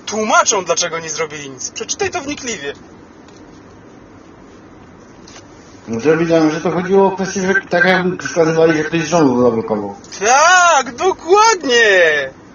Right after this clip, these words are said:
Speaker 1: Dokładnie tak jest. I teraz, przyjacielu, mamy otwartą drogę, dlatego że oni wskazali, że to zrobią,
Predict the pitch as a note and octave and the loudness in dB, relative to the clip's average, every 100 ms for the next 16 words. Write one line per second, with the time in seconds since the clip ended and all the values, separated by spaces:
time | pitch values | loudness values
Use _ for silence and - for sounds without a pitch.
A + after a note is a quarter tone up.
0 | - - - - - - - - - - | -20 -20 -20 -20 -20 -20 -20 -20 -20 -20
1 | - - - - - - - - D3+ E3 | -20 -20 -20 -20 -20 -20 -20 -10 0 0
2 | G#3 G#3 A#3 A3+ A3+ A3 A#3 E3+ - - | 2 0 0 0 -2 -2 0 0 -2 -10
3 | - - - - - - - - - C4 | -20 -20 -20 -20 -20 -20 -20 -16 2 4
4 | D4 F#3 - G3 F3+ E3 D#3+ E3+ G3 - | 6 2 0 -2 -2 -2 -2 -2 -4 -4
5 | E3 G3+ G#3+ F#3+ G3+ F3+ F#3+ G3+ C#4+ F3+ | -2 2 2 2 -2 -2 -6 0 0 0
6 | C#3+ E3 F#3+ F3+ F3+ F#3 F#3+ G3 - F#3 | -2 -4 -4 -4 -2 0 -2 -2 -6 -2
7 | F3+ F3+ E3+ E3+ E3 D#4 D#4 F#3+ A#3+ | -2 -2 -8 -8 -4 -2 0 0 -2